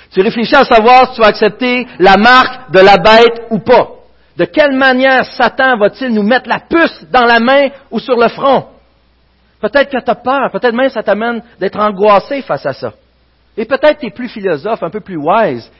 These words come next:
et tu cherches déjà à savoir qui est l'antéchrist, à déchiffrer le six six six. Clairement, c'était pas Hitler ni les Beatles.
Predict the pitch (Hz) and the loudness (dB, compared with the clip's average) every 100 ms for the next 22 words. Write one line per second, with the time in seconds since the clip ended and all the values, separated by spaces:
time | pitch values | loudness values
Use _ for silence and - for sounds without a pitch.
0 | _ 151 - - 240 196 156 185 180 233 | _ -14 -14 -6 -4 -4 -2 0 2 0
1 | 190 165 160 180 - 190 185 156 135 135 | 0 -2 -2 -4 -4 -6 -4 -4 -8 -12
2 | - 196 - - 127 180 - 170 - 202 | -14 -14 -14 -14 -14 -12 -14 -16 -12 -10
3 | 202 - - 143 - 185 - 160 139 - | -10 -12 -8 -6 -6 -12 -14 -14 -16 -16
4 | 113 - _ _ _ _ _ _ _ _ | -18 -20 _ _ _ _ _ _ _ _
5 | _ _ - 247 226 269 269 226 220 - | _ _ 0 2 4 2 2 0 -2 0
6 | 220 202 196 196 202 196 202 196 160 170 | 0 2 0 0 0 0 -2 -6 -8 -8
7 | 220 175 113 _ | -6 -6 -8 _